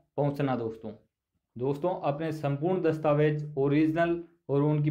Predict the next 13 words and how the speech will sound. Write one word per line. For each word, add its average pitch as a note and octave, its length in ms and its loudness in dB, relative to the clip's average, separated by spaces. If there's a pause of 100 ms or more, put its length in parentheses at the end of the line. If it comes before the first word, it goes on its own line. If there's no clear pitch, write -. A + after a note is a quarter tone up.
प्रतिलिपियां E3+ 580 0
आपके C#3 260 0
पास D3 320 0
होना C#3 260 -2 (360)
ज़रूरी C3+ 400 2
है, B2+ 80 2 (340)
अन्यथा F3+ 400 2
आप D3+ 400 0
सेना D#3 280 2
भर्ती C#3+ 280 0
रैली C#3+ 360 2
ग्राउंड C3+ 320 0
से D3+ 180 2